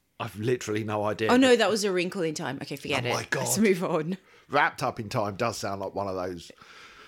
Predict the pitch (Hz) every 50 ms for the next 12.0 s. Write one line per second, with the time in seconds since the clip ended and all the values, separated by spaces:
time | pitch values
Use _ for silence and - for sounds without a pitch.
0 | - - 208 214 170 - 127 170 165 - 165 147 117 127 139 156 143 151 139 139
1 | 139 131 131 127 123 120 127 120 117 117 113 110 113 110 113 120 117 117 110 -
2 | - - 127 113 104 107 101 95 95 90 85 - - - - 113 104 101 98 98
3 | 98 98 95 - - _ - 98 107 104 101 92 85 95 87 85 80 78 - 98
4 | 90 90 92 95 90 87 92 90 87 87 87 - - - 104 101 - _ - 123
5 | - - 165 165 151 - 151 139 135 127 139 170 175 - 320 466 494 508 494 494
6 | 453 440 453 453 415 415 440 440 - - - - - 339 254 190 156 139 131 147
7 | 160 - 202 214 208 - - - 190 180 175 160 156 147 - - 165 147 117 95
8 | 80 78 247 349 381 392 392 370 381 359 339 320 320 294 - 247 269 220 277 269
9 | 247 247 226 208 - - - - - 214 160 143 139 123 127 123 117 - - 139
10 | 127 - - - - 139 139 147 147 143 143 139 131 - - 139 123 107 98 90
11 | 87 - - - 107 107 107 101 - - 113 104 107 101 85 73 - - - -